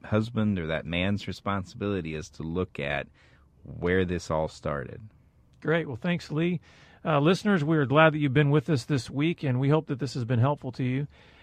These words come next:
Speaker 2: You know, for those of you listeners, um, especially you couples that may be struggling in this specific area, uh, where the husband is dealing with, um, just secret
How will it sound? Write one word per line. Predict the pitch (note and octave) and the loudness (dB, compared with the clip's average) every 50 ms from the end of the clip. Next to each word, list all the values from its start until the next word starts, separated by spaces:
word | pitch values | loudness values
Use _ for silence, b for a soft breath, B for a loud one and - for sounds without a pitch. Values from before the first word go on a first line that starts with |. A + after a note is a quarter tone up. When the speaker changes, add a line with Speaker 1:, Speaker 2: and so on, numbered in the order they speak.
| B B | B B
Speaker 2:
You | F3+ | 2
know, | F3 F#3 F#3 F3+ | 4 4 4 4
for | - - F3 | 2 2 0
those | D#3+ F#3+ G#3 G3 G3 | 2 2 2 2 2
of | G3+ | 2
you | F3+ | 2
listeners, | E3 F3 D#3+ - - D#3+ D3+ D3 C#3 C3+ A#2+ - - - - | 4 4 2 2 0 0 0 2 0 0 -2 -4 -8 -10 -6
um, | - C3+ C3+ C3+ C3 B2+ B2+ C3+ | -2 -2 0 0 0 -2 -2 -4
especially | B2+ - - E3+ D#3+ - - D#3 | -6 -4 -2 -2 0 0 0 0
you | C#3 C3+ | 0 0
couples | - - E3+ F3 - - C3 B2+ A#2 G#2+ A2 | 0 -2 -2 -2 -2 -2 -2 -2 -2 0 0
that | - - D3+ | -2 0 0
may | C#3 D3 D#3 | 0 0 0
be | C#3 C#3 C3+ | 0 0 -2
struggling | A#2 - - - D3 C#3+ C3+ C#3 C3+ B2+ B2 | -2 -4 -2 0 0 0 0 0 0 0 0
in | B2 | 0
this | B2+ B2+ - - - - | 0 -2 -4 -8 -14 -18
specific | - - - - - B2+ - - F#3 E3+ - E3+ - - | -20 -20 -10 -8 -6 -6 -4 -2 -2 -2 0 -2 -4 -2
area, | - D3+ D3 D3 C#3+ C3+ A#2+ A2+ A2 A2 A2 - b b b b b b b b - | -2 -2 0 2 2 2 2 0 0 -2 -6 -10 b b b b b b b b -6
uh, | - B2+ | -4 -4
where | B2 B2+ C#3 C#3 B2+ | -2 0 0 0 2
the | C3 B2+ | 2 2
husband | B2 D3+ E3+ E3 C#3+ C#3+ D3+ D3+ C#3+ C3 | 2 2 2 2 0 0 0 0 0 2
is | C3 B2 B2 A#2 A2 A2+ | 0 0 0 0 -2 -2
dealing | A2 C3 C#3+ C#3 C#3 C3+ B2+ B2 | 0 0 2 2 2 2 2 0
with, | B2 B2 A#2+ A#2 - - - | 0 0 0 -2 -6 -10 -12
um, | - C3 A#2+ A#2+ A#2+ A#2+ A#2 A2+ A2+ A#2 - - - - _ - A#2+ | -8 -6 -4 -4 -2 -2 -2 -4 -6 -6 -10 -14 -20 -20 _ -12 -8
just | A#2+ C3 B2 A#2 - - | -6 -6 -6 -6 -8 -14
secret | - - - - F3+ F3 E3+ - D3+ D#3+ D#3 D3 C#3+ - - | -18 -16 -4 0 0 0 0 0 0 0 0 0 0 -4 -10